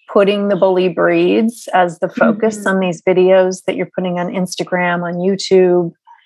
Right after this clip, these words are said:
Speaker 1: for that
Speaker 2: Mm-hmm.
Speaker 1: particular marketing, you know, then the bully breed owners are gonna recognize themselves and their dogs, you know, in what they're
Speaker 2: Mm-hmm.
Speaker 1: seeing in your marketing.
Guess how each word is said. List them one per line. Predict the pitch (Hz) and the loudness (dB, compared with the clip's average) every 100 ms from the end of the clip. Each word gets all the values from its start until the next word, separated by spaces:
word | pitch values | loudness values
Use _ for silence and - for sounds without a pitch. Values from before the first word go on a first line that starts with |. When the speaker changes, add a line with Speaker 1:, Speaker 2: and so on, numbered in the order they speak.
| _ _ _ | _ _ _
Speaker 1:
for | - 185 | 0 2
that | 175 233 | 4 2
Speaker 2:
Mm-hmm. | 214 | 0
Speaker 1:
particular | 214 196 196 185 | -6 -6 -4 -4
marketing, | 170 170 170 - 220 233 247 269 277 - _ | -2 -2 -2 0 0 2 2 2 0 -2 _
you | 196 | -2
know, | 190 190 185 180 - _ _ _ | 4 4 4 0 -8 _ _ _
then | 185 208 196 196 | 2 2 2 2
the | 190 | 0
bully | 175 185 185 | 2 2 2
breed | 175 185 180 185 | 0 0 2 2
owners | - 202 208 190 170 180 | 2 2 4 2 2 0
are | 170 | 0
gonna | 180 | 0
recognize | 175 175 208 180 170 156 160 | 0 0 0 -2 -4 -8 -8
themselves | 180 165 - 175 165 160 175 185 | -8 -8 -2 2 2 2 -2 -4
and | 170 | -2
their | 175 | 2
dogs, | 190 170 160 170 202 226 | 4 2 2 0 0 -2
you | 208 | 0
know, | 185 175 170 | 2 2 2
in | 202 196 190 190 190 _ _ | 2 2 2 -2 -6 _ _
what | - 247 | 0 0
they're | 180 | 0
Speaker 2:
Mm-hmm. | 214 - | -4 -6
Speaker 1:
seeing | 226 247 220 190 185 | -2 -2 -2 -4 -4
in | 180 | -4
your | 180 | -2
marketing. | 180 190 - 165 147 156 175 | 0 0 -2 -4 -4 -8 -10